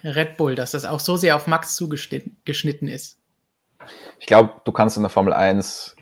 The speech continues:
Speaker 2: kein Auto so extrem auf jemanden zuschneiden, wie das beim Motorrad möglich ist, weil da einfach der Körpereinsatz viel größer ist und der Fahrer da einfach einen größeren Einfluss auch hat als jetzt in der Formel eins. Ähm, es ist natürlich schon so,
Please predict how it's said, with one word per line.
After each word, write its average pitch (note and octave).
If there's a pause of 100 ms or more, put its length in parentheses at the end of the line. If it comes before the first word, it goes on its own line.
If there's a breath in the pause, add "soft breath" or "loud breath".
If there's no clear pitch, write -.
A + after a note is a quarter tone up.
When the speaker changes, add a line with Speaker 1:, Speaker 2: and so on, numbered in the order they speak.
(180)
Speaker 2:
kein -
Auto F#2
so F#2+
extrem F#2+
auf F#2
jemanden F2+
zuschneiden, F#2
wie F#2
das F2
beim F2
Motorrad F#2
möglich F#2
ist, E2+
weil F2+
da F2+
einfach F2+
der F2
Körpereinsatz G2
viel G#2
größer G2+
ist - (200 loud breath)
und F#2+
der F#2
Fahrer G2
da F2+
einfach F#2+
einen F#2
größeren F#2+
Einfluss F#2+
auch E2
hat F2+
als E2+
jetzt F2
in E2
der E2+
Formel E2+
eins. F#2 (560 soft breath)
Ähm, G2
es G#2
ist B2+
natürlich A#2+
schon D3
so, A2+